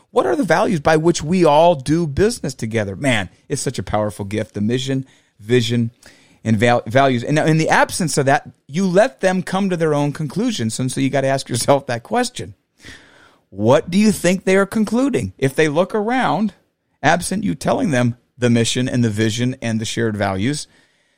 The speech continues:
if you leave it up to them to draw their own conclusions, and most of the time they're gonna draw conclusions that aren't necessarily the most motivating <laughs> in terms of the well-being of the company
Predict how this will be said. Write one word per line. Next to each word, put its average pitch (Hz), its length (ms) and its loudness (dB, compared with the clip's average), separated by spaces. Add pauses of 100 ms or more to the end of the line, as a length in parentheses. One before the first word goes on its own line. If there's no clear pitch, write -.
(520)
if 123 120 -2
you 170 120 2
leave 214 160 2
it 208 60 0
up 208 100 0
to 196 80 0
them 202 180 4
to 160 80 0
draw 156 240 4
their 147 220 2
own 156 400 2
conclusions, 139 720 -2
and 117 100 2
most 135 260 -2
of 196 60 -12
the 170 80 -6
time 180 260 -4
they're 135 120 0
gonna 135 160 -2
draw 131 260 0
conclusions 127 800 -2
that 127 120 0
aren't 131 220 -2
necessarily 127 680 -4
the 127 80 -4
most 127 260 -2
motivating 190 760 0 (280)
<laughs> - 320 -6
in 175 100 -6
terms 147 300 -4
of 156 80 -6
the 156 100 0
well-being 151 480 0
of 190 60 -6
the 190 80 -4
company 180 440 -2